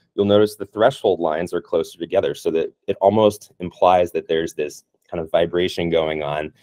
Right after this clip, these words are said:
that matches the rhythm of a faster beating heart the higher that you go.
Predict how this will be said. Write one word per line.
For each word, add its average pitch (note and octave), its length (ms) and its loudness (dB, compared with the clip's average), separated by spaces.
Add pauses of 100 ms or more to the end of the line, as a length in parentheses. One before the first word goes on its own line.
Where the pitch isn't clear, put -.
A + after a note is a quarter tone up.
(160)
that G2+ 120 4
matches F#2+ 380 0
the F2 120 0
rhythm D#2+ 500 0
of D#2 140 0
a D#2+ 100 2
faster D#2 400 0
beating D2+ 320 -4
heart C#2+ 300 -4
the - 80 -8
higher C#2 300 -2
that - 200 -6
you C2 80 -20
go. C2 300 -6